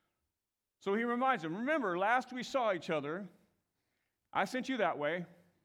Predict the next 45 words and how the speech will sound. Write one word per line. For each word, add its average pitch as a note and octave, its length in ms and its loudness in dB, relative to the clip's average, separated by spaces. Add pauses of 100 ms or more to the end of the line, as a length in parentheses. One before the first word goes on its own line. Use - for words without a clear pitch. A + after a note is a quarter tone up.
(140)
I D#3+ 140 2
went A3+ 200 -4
that C#3+ 220 -2
way. C#3+ 280 -4 (920)
Your G#3 420 0
job D3+ 500 0 (380)
was F#3 180 -2
to G3 160 -6
go D#3 180 0
back D#3+ 400 0
to C4 80 -6
the B3 100 -6
church E3+ 340 -6
that G3+ 140 -12
Paul F3 200 -2
loved F3+ 240 0
so A#3 120 -6
dearly E3+ 460 -4
and F3+ 200 -4
to F#3+ 140 -6
set A#3+ 400 -4
things A#3 260 -6
in G#3+ 120 -4
order. G#3+ 400 -2 (260)
One A3+ 200 0
of B3+ 100 -2
them G3+ 200 -4
be G#3 200 -4
to, G3+ 320 -6 (580)
to G#3+ 180 -4 (100)
charge G3+ 640 0 (100)
certain C4 540 -2
persons F#3+ 520 -4
not A3 360 -2
to C4+ 80 -6
teach - 400 -8
any G#3+ 200 -2
different F#3 320 -4
doctrine. F#3+ 380 -2
That's G#3 200 0
his, B3 200 -6 (440)
remember A#3 320 2
what D4 120 4
I B3+ 80 4
said. C#3 380 0